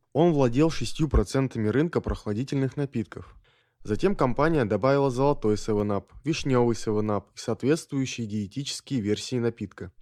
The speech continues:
Сегодня доля рынка севен ап составляет меньше, чем два с половиной процента. Возьмём детское питание. Гербер владеет семидесятью двумя процентами рынка и далеко опережает Бичнат и Хейнз, два бренда с расширенной продуктовой линейкой.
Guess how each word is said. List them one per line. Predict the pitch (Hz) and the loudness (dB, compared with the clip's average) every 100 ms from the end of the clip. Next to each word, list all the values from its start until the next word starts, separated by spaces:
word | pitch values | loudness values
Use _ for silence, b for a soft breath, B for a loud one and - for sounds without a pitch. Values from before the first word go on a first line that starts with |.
| - - | -12 -10
Сегодня | - 127 127 185 160 | -4 2 4 4 4
доля | 110 127 123 | 4 4 6
рынка | 127 127 117 | 4 2 -2
севен | - 120 117 | -2 0 2
ап | 170 - | 2 0
составляет | 120 - 104 135 139 - | -6 -6 -2 2 2 0
меньше, | 110 143 123 | -2 -2 -4
чем | 123 117 | -10 -10
два | 95 113 | -2 -2
с | 151 | -2
половиной | 120 101 110 123 | -2 0 0 -2
процента. | 120 113 113 95 92 - _ b b - | -4 -2 -4 -6 -10 -20 _ b b 0
Возьмём | 113 107 175 175 | 2 4 2 4
детское | 156 143 - 107 | 4 2 0 -4
питание. | 110 - 104 98 92 - - - | -4 -2 -2 -2 -6 -6 -6 -6
Гербер | 101 - 185 131 101 | 0 2 4 4 2
владеет | 101 101 151 156 | 0 0 0 0
семидесятью | - 120 143 139 131 - | -2 -4 -2 -4 -6 -8
двумя | 104 110 139 | -6 -2 0
процентами | 151 113 - 135 143 139 | 0 0 2 0 2 2
рынка | 139 117 95 87 | 2 2 -2 -6
и | 80 | -6
далеко | 95 110 - 147 | -2 -2 0 0
опережает | 160 156 131 113 127 117 | 2 2 0 2 2 2
Бичнат | 90 104 147 - 143 135 | 0 -6 -6 -2 -2 -4
и | - | -10
Хейнз, | 123 - 123 95 90 - | -8 -2 0 0 -4 -4
два | - 110 120 | 0 2 2
бренда | 113 147 170 120 | 4 4 4 2
с | - - | 0 -4
расширенной | 135 - 151 131 107 | -4 0 2 2 0
продуктовой | - 98 95 117 131 127 | -2 -6 -2 2 2 2
линейкой. | 127 110 95 - 90 | 0 -2 -4 -8 -16